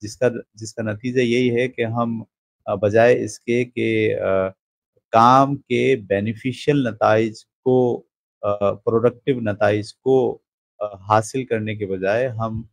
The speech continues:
सिर्फ और सिर्फ productive नताइज पैसे से हमने जोड़ दिए हैं। और उसका नतीजा यही निकला है कि, अ, हर चीज़ जो है वो अपना असर डालने के बजाय सिर्फ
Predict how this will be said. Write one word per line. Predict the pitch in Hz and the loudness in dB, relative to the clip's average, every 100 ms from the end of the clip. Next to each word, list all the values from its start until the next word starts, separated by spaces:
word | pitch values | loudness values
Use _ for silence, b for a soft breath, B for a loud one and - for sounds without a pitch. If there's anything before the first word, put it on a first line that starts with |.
| _ _ - | _ _ -18
सिर्फ | - 147 147 | 0 0 2
और | 120 104 | -4 -4
सिर्फ | 120 147 | -4 -6
productive | - - 117 113 117 - - 147 - - | -6 -4 -2 0 -2 -4 0 0 0 -8
नताइज | 104 104 113 131 143 - _ - | -6 2 4 4 0 -8 _ 0
पैसे | 120 - 143 | 0 0 -4
से | 147 | -4
हमने | 139 117 113 | -6 -6 -8
जोड़ | 95 87 | -8 -10
दिए | 85 87 | -12 -14
हैं। | 85 87 _ _ _ _ - | -16 -20 _ _ _ _ -6
और | 104 | -4
उसका | 104 117 | -4 -6
नतीजा | 110 113 113 | -6 -6 -2
यही | 113 131 | 0 0
निकला | 131 123 120 | -2 -2 2
है | 123 131 | 2 2
कि, | - 120 120 - _ _ - | -2 -4 -4 -6 _ _ -8
अ, | 113 110 107 104 | -2 0 -2 0
हर | 120 139 | 2 2
चीज़ | - - 147 156 123 | -2 -6 -2 -2 -4
जो | 117 | -2
है | 113 120 160 _ _ _ _ | 0 0 -2 _ _ _ _
वो | 104 120 123 120 113 110 - - - | -4 0 2 2 0 -2 -8 -10 -6
अपना | 107 117 123 120 117 107 107 - - | -6 -4 -2 0 0 -4 -8 -12 -6
असर | 107 - 139 135 | -6 0 0 0
डालने | 117 104 101 104 107 | 0 0 0 -2 -8
के | 101 | -6
बजाय | 98 110 127 | -4 -2 -4
सिर्फ | - 127 | -4 -12